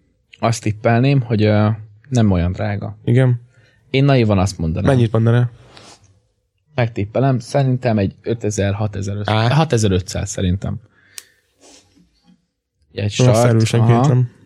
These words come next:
Speaker 1: Egy, egy start már ki van írva, hogy mikor lesz, de hogy, hogy, hogy van, mint van.
Speaker 2: Egy start, de akkor nem tudod megnézni se.
Speaker 1: Azért ez az E U túr, ez most megy.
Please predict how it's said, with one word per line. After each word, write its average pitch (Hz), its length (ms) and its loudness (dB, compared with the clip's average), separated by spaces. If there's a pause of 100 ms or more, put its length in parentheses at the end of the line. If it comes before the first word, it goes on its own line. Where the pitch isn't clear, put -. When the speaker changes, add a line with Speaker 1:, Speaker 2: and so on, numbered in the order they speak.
(500)
Speaker 1:
Egy, 120 460 0
egy 123 140 2
start 120 360 0
már 107 320 0
ki - 120 -4
van 110 160 2
írva, 104 140 2
hogy 95 100 2
mikor 101 340 0
lesz, 113 200 0
de 110 100 0
hogy, 104 240 0
hogy, 98 260 -4
hogy 101 200 -6
van, 104 140 0
mint 107 220 -2
van. 131 360 -6 (1000)
Speaker 2:
Egy 117 160 4
start, 113 280 0
de 120 60 0
akkor 123 200 0
nem 135 100 2
tudod 120 180 0
megnézni 110 380 2
se. 117 220 -2 (2250)
Speaker 1:
Azért 147 300 2
ez 160 100 2
az 160 120 2
E 151 160 2
U 110 160 0
túr, 107 260 0
ez 110 120 2
most 113 220 -2
megy. 101 360 -8